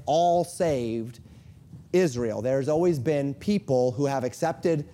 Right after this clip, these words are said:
the message of God and those who have rejected the message of God in the nation of Israel. So we're not talking here about, uh, when Israel, we talk about them being broken off, we're not talking about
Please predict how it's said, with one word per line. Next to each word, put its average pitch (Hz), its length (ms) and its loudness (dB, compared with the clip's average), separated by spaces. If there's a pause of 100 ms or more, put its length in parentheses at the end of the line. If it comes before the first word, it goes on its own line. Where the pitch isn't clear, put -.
(160)
the 135 200 0
message 147 480 -4
of 120 100 -2
God 131 320 0
and 127 100 -2
those 139 260 0
who 143 80 -2
have 123 160 -2
rejected 117 640 -4 (200)
the 127 80 -2
message 123 340 -4
of 110 120 -6
God 120 320 0
in 147 180 -2
the 143 80 -2
nation 120 340 -2
of 131 80 -4
Israel. 117 520 -4 (200)
So 196 140 0
we're 190 140 2
not 226 240 -2
talking 208 480 -2
here 143 340 -2
about, 135 540 -2 (480)
uh, 135 320 -2
when 160 180 2
Israel, 170 460 2
we 147 100 4
talk 165 240 -2
about 147 260 -2
them 143 180 0
being 139 260 0
broken 143 500 0
off, 151 380 0
we're 139 80 -4
not 196 180 -4
talking 185 380 -4
about 135 340 -2